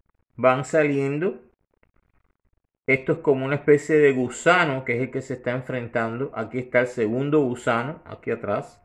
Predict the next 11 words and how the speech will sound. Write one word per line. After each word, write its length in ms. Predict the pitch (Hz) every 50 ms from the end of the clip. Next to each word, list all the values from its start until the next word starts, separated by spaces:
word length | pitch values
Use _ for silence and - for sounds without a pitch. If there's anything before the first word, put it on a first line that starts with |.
| _ _ _ _ _ _ _ _ _ _ _ _ - - _ - _ _ _ _ _ _ _
Esto 600 | - 151 170 180 175 - - 196 190 208 202 202 - -
tiene 220 | 139 143 147 151
algunos 400 | 151 147 139 151 156 156 151 151
simbolismos, 720 | - 156 143 139 131 127 127 127 135 151 165 180 175 -
como 240 | - 135 127 117 117
son 540 | 117 - 135 127 123 131 139 151 170 190 - _ _ _ _ _ _ _ _ _ _ _ _ _ _ _ _ _ _ _ -
el 220 | 120 117 117 120
águila 400 | 127 139 147 147 147 151 139 131
de 120 | 123 120
cabeza 480 | 117 120 117 113 117 131 123 - 147 135
blanca, 840 | 123 120 117 120 120 120 131 135 131 - 185 214 226 - - _